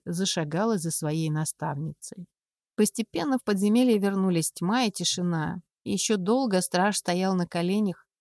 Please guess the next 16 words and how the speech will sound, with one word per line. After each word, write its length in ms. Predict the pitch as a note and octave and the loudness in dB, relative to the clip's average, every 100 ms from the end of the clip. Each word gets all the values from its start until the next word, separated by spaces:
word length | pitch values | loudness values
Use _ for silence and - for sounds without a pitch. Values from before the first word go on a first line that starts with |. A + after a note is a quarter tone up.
| _ | _
воскрешая 540 | E3+ - D#3 D#3+ G#3+ G3+ | -8 -4 -4 -2 -2 -2
в 60 | |
памяти 360 | G3 F#3+ F#3 E3+ | -2 -2 -2 -6
каждую 420 | F3 F3+ D#3 E3 | -2 -2 -2 -4
угрозу 360 | D#3+ E3 E3 D#3+ | -2 -4 -4 -4
женщины, 640 | - F3 D3+ - - - - _ _ - | -4 -4 -4 -6 -8 -8 -12 _ _ -20
которую 460 | - - F3+ E3 | -10 -4 -2 -2
когда-то 600 | - D3 D3+ G3 - F#3 - _ - | -6 -10 -6 -6 -6 -10 -12 _ -4
любил 440 | F#3+ F#3 E3 D#3+ | -2 0 0 -2
до 140 | D3+ D3+ | -2 -2
безумия. 720 | D#3+ D#3 E3 D#3+ D#3+ F#3 F3+ _ _ _ _ _ - | -2 -4 -4 -4 -4 -6 -12 _ _ _ _ _ -8
А 100 | G3 | -8
теперь 300 | A3 C4+ B3 | -4 0 0
это 200 | A3 F#3 | 2 0
чувство 420 | - A3 - F3+ | 0 -2 -2 -2
превратилось 760 | F3 F3 F3 F3+ A#3+ A3+ G3 | 2 2 2 0 2 2 2